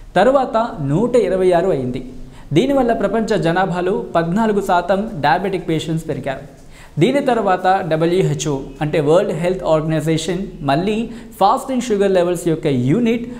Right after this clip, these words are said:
నూట పది చేసింది. దీని మూలంగా డెబ్బై శాతం మంది జనం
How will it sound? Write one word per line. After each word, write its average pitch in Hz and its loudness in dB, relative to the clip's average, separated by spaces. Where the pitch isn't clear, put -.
నూట 226 4
పది 208 -2
చేసింది. 131 -6
దీని 285 4
మూలంగా 233 2
డెబ్బై 156 0
శాతం 196 0
మంది 165 0
జనం 151 -2